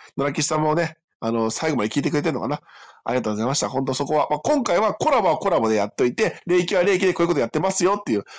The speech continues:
まあ、俺の一面だよね。はい。あの、疲れました。でも、いい経験だった。はい。という形で、あのね、ご視聴ありがとうございました。ね、ヒロさんもね、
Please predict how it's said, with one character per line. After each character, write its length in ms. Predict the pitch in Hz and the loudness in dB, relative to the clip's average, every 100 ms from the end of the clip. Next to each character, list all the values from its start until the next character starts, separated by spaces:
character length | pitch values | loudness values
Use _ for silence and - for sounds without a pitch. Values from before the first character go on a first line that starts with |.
| - | -2
ま 80 | |
あ、 40 | 123 | 2
俺 140 | 156 | 2
の 80 | 190 | 2
一 240 | 131 - | 0 -2
面 160 | 175 180 | 0 0
だ 100 | 180 | 0
よ 60 | 110 | 0
ね。 160 | 117 - _ _ | -2 -10 _ _
は 220 | 127 123 | -4 -2
い。 80 | - - - - - _ _ - | -4 -12 -20 -20 -20 _ _ -6
あ 180 | 107 | -2
の、 240 | 113 110 110 | 0 0 -2
疲 240 | - - | -4 -2
れ 40 | 143 | -2
ま 120 | 127 | -2
し 80 | - | -6
た。 120 | 104 | -6
で 100 | - | -2
も、 300 | 202 240 185 - _ _ - | 2 2 0 -4 _ _ -2
い 80 | 220 | 0
い 40 | |
経 120 | 170 | 2
験 100 | 147 | 0
だ 80 | 147 | 0
っ 60 | 180 | -2
た。 200 | - - - | -6 -8 -4
は 120 | 165 | -2
い。 200 | 170 - - | -2 -6 -4
と 60 | |
い 40 | 156 | 0
う 20 | |
形 220 | 160 156 | 0 0
で、 240 | 156 151 - | 0 -2 -2
あ 60 | 127 | -2
の 60 | |
ね、 160 | 135 131 | 0 -2
ご 100 | 120 | -2
視 80 | - | 0
聴 160 | 143 | 0
あ 40 | 127 | 2
り 20 | |
が 60 | |
と 60 | 135 | 0
う 20 | |
ご 20 | |
ざ 100 | 120 | 0
い 40 | 127 | -2
ま 80 | 135 | -2
し 40 | |
た。 160 | 123 107 | -4 -2
ね、 120 | 147 | -2
ヒ 100 | 143 | 0
ロ 100 | 190 | 0
さ 120 | 156 | 2
ん 40 | 127 | 0
も 40 | |
ね、 160 | 120 120 | 0 -2